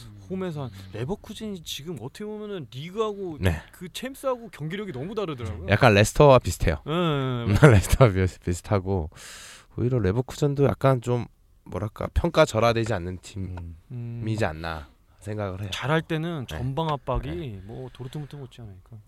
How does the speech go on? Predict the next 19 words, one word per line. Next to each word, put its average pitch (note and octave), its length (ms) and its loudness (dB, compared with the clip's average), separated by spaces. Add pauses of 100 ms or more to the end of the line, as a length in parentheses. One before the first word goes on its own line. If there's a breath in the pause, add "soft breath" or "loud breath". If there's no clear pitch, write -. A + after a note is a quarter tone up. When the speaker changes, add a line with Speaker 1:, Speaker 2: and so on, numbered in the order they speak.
(100)
Speaker 2:
그리고 A#2+ 480 -2 (160)
파리 - 260 0
바르셀로나는 G2 580 4
바르셀로나 D#2+ 600 0
Speaker 1:
아. - 420 -14
Speaker 2:
하고 B2+ 460 0
세비야 A#2 320 2
레스터 F2 320 -2
비-, F2+ 120 0 (320)
시티는 - 320 -4
레스터. D#2+ 460 -6
네, G2+ 80 -12
Speaker 1:
레스터. F#2+ 220 -12
Speaker 2:
승리. E2+ 80 -6
Speaker 1:
음. - 240 -20 (1400 loud breath)
서 - 180 -12
기자는 G3+ 300 -6
어떻게 A#2+ 180 -8
봅니까? F#2 220 -12